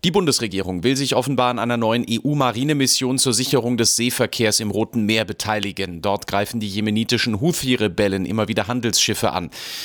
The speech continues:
Wie die Welt am Sonntag berichtet, soll die Fregatte Hessen schon Anfang Februar in Richtung Rotes Meer starten. Eine Entscheidung ist laut Verteidigungsministerium aber noch nicht gefallen. Der A-F-D-Landtagsabgeordnete Halemba ist beim Landesparteitag seiner Partei aufgefordert worden, sein Mandat unverzüglich niederzulegen.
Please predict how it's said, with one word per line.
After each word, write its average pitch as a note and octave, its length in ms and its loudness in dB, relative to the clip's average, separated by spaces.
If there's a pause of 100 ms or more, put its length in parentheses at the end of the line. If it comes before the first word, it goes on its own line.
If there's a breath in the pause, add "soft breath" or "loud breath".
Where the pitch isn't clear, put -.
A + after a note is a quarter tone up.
(240 loud breath)
Wie C#3+ 80 0
die C#3+ 100 4
Welt D#3 180 2
am D#3 100 0
Sonntag D3+ 460 0
berichtet, F#2 500 -4
soll G#2+ 140 2
die G#2 100 -4
Fregatte A#2 460 -2
Hessen D3 480 0
schon C#3 300 -2
Anfang B2+ 320 -2
Februar A#2 680 2
in F#2+ 160 -6
Richtung G2+ 360 -4
Rotes F#2+ 420 0
Meer F#2 200 0
starten. F#2 520 -4 (340 loud breath)
Eine G#2 180 0
Entscheidung G2+ 440 -2
ist G#2 160 -6
laut G2+ 200 0
Verteidigungsministerium G2+ 1300 -2
aber G2 200 -2
noch G#2 180 -4
nicht - 240 -4
gefallen. F#2 460 -4 (1200 loud breath)
Der D3 200 2
A-F-D-Landtagsabgeordnete C3+ 1600 0
Halemba A2+ 680 0
ist G2+ 240 -2
beim A2+ 180 0
Landesparteitag C3+ 840 0
seiner C3+ 220 2
Partei B2 380 0
aufgefordert C3+ 680 0
worden, C3 240 2
sein B2 200 2
Mandat A2+ 480 0
unverzüglich C#3 680 -2
niederzulegen. G#2 760 0